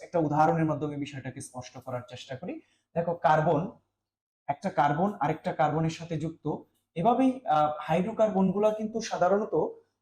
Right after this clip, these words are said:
এই, আহ, নিজেদের মধ্যে এবং হাইড্রোজেনের সাথে বন্ধন ক্রিয়েট করবে, এটাই কিন্তু প্রধান বিষয়।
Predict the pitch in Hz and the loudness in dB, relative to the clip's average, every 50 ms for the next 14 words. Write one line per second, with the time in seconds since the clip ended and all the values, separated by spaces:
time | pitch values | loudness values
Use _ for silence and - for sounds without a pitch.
0 | _ _ - 160 165 170 165 165 160 - 147 143 143 139 135 135 - - _ _ | _ _ 0 0 2 2 2 0 0 2 4 6 6 6 4 0 -6 -12 _ _
1 | _ _ _ _ _ _ - 131 - 151 156 180 180 202 180 190 190 175 190 185 | _ _ _ _ _ _ -8 -6 -2 0 2 4 6 6 6 6 4 4 4 2
2 | 165 160 202 214 220 - - - - - - 143 160 165 156 - - 160 160 170 | 4 6 6 6 6 4 0 -2 -8 -4 -2 0 0 0 0 -2 0 2 2 2
3 | 170 185 196 165 175 170 170 175 - - 190 190 - 147 156 151 170 190 196 190 | 2 0 0 0 2 0 -2 -2 -6 -6 -8 -4 -4 -4 0 2 2 4 4 4
4 | 175 165 170 170 - _ _ _ - 175 196 233 233 - - 208 151 196 254 - | 2 2 0 -4 -8 _ _ _ 0 4 4 4 4 4 2 2 4 2 2 4
5 | - 226 - 269 254 247 - 202 185 196 - 160 143 139 139 131 123 123 - - | 2 2 2 2 0 0 -2 -4 -4 -4 0 2 2 4 4 2 2 -2 -4 -2
6 | - - | -4 -4